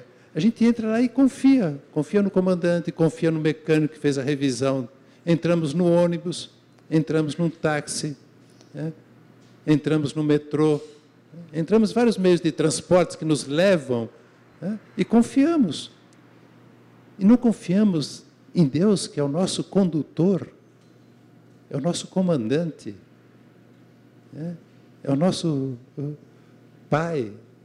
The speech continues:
que é fiel às suas promessas, né? E Deus nos dá uma prova da sua, eh, onipotência, do seu amor,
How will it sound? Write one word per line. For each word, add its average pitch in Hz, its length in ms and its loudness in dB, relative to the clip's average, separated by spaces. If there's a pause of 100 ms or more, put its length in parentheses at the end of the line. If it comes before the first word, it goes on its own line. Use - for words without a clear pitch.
que - 100 -4
é 170 60 2
fiel 175 340 -2
às 180 80 -2
suas - 220 -4
promessas, 127 760 -8
né? 156 120 -12 (2500)
E 131 80 -2
Deus 202 440 2 (1120)
nos 139 200 2
dá 151 400 -4 (720)
uma 180 220 4
prova 175 580 2
da 127 160 0
sua, 117 600 -2 (580)
eh, 127 160 -12 (140)
onipotência, 131 800 0
do 127 140 0
seu 143 320 2
amor, 135 500 0